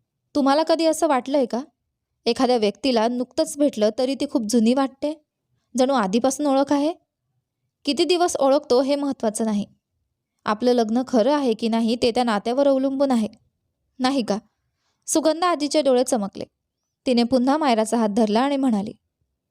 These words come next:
"बाळ, मला फक्त भीती वाटते की तू या खोडकर मुलाच्या गोष्टींना बळी पडली असशील.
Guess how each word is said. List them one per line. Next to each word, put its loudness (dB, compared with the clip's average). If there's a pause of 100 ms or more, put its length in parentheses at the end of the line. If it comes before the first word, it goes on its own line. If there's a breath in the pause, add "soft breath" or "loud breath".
(180)
"बाळ, -2 (720)
मला 0
फक्त -2
भीती -2
वाटते -4 (580)
की 0
तू 2
या 4
खोडकर 0
मुलाच्या -2
गोष्टींना 0
बळी 2
पडली 0
असशील. -4